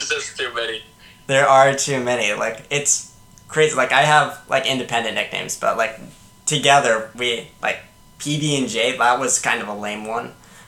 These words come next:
Speaker 2: Um,
Speaker 1: Yeah. As a duo.
Speaker 2: Yeah, yeah, yeah. It
Speaker 1: Beaker and Bunsen, 'cause we were just the best scientists.
Speaker 2: Mm-hmm. Yeah. Someone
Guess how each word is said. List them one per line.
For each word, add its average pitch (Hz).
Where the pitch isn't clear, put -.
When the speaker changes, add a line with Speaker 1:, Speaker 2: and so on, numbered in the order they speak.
Speaker 2:
Um, 135
Speaker 1:
Yeah. 107
As -
a 107
duo. 110
Speaker 2:
Yeah, 117
yeah, 110
yeah. 123
It 143
Speaker 1:
Beaker 123
and 117
Bunsen, 127
'cause 110
we 104
were 98
just -
the -
best -
scientists. 101
Speaker 2:
Mm-hmm. 117
Yeah. 113
Someone -